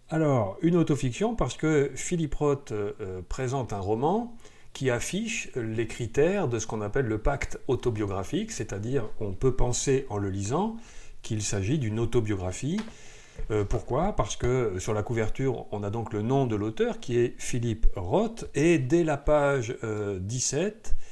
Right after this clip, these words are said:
nous apprenons que Sandy avait quatre ans, et moi, Philippe, je n'étais pas né lorsqu'en mars mille neuf cent trente-deux. Et donc, on apprend que le narrateur personnage,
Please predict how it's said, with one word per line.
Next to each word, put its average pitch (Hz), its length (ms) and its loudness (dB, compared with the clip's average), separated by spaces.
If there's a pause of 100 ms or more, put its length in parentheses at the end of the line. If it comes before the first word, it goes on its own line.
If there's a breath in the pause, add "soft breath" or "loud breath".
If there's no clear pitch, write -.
(380 loud breath)
nous 120 200 -2
apprenons 123 560 2
que 143 520 2 (240)
Sandy 127 480 -2
avait 110 220 0
quatre 117 320 0
ans, 170 280 2
et 127 120 2
moi, 123 400 -2
Philippe, 135 540 -2
je 110 180 -4
n'étais 113 300 -2
pas 98 140 0
né 147 380 -4
lorsqu'en 113 420 -6
mars 120 340 -2
mille 107 100 -6
neuf 98 120 -8
cent 95 120 -10
trente-deux. 98 400 -4 (340 loud breath)
Et 101 60 -6
donc, 123 240 -2 (100)
on 107 140 -4
apprend 139 320 -2
que 123 120 -2
le 110 200 0
narrateur 107 640 -2
personnage, 156 840 0